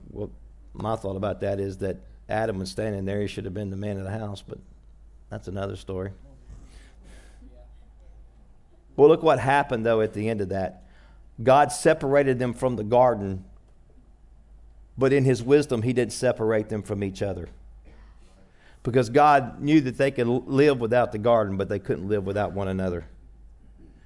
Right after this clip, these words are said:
It was so important that they had the relationship with one another. In Ecclesiastes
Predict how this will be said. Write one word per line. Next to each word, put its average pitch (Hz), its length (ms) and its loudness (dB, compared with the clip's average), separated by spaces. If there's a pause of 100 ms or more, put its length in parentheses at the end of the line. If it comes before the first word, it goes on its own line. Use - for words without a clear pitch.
(320)
It 120 60 -2
was 110 140 -4
so 160 240 6
important 147 540 4
that 131 120 -2
they 131 140 4
had 147 280 4
the 123 80 0
relationship 123 800 0
with 113 140 -8
one 120 180 -2
another. 110 460 0 (520)
In 123 120 2
Ecclesiastes 139 1120 4